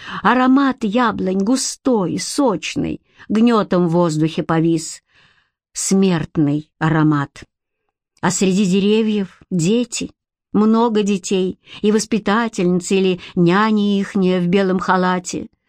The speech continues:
Молодая совсем. Плоды на земле, кучами, гроздьями.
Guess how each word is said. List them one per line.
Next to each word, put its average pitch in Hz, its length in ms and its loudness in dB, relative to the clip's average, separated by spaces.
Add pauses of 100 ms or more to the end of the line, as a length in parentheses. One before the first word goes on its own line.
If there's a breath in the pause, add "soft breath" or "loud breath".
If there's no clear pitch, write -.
(200 soft breath)
Молодая 240 680 2
совсем. - 680 -8 (460 loud breath)
Плоды 202 460 2
на 165 140 2
земле, 156 540 0 (160)
кучами, 170 720 0
гроздьями. 170 1080 2